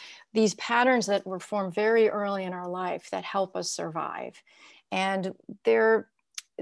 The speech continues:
just ways that we have come to think about ourselves or to think about the world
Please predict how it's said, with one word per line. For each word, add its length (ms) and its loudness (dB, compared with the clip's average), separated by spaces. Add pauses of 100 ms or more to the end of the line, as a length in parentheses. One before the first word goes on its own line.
(280)
just 340 -2
ways 480 6
that 160 2
we 160 0
have 180 -4
come 200 -8
to 80 -6
think 280 -4
about 300 -2
ourselves 540 -2
or 80 -8
to 100 -8
think 240 -8
about 320 -6
the 60 -6
world 540 0